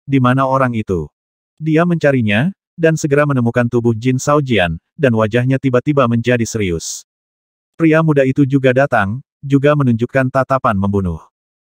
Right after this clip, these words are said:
"Orang-orang yang berani membunuh keluarga Jin, saya benar-benar lelah dengan pekerjaan mereka,"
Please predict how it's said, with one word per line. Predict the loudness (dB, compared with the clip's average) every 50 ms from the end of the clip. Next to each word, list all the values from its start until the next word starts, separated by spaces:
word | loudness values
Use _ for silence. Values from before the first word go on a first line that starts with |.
| -2
"Orang-orang | 0 0 0 0 0 0 0 2 2 0 0 0
yang | -2 0 0
berani | 0 0 2 2 0 0
membunuh | 0 0 2 2 2 0 0
keluarga | 0 2 2 2 2 2 0 -2 -2
Jin, | 0 -2 -2 -2 -2
saya | -2 0 2 2 2 2
benar-benar | 2 2 0 0 0 0 0 0 0 2
lelah | 2 2 2 0 0
dengan | 0 -2 0 0 -2 -2
pekerjaan | -2 -4 -4 -4 -4 -2 -2 0 0 0 0
mereka," | -2 -2 -2 -4 -2 -2 -4 -4